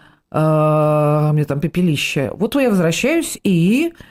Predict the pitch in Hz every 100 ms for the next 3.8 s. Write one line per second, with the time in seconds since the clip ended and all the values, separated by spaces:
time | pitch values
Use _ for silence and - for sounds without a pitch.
0 | - - _ _ - 156 165 247 - 180
1 | 175 196 214 208 202 - - - 170 156
2 | 156 - 175 170 160 156 151 165 170 175
3 | - 170 165 156 156 151 147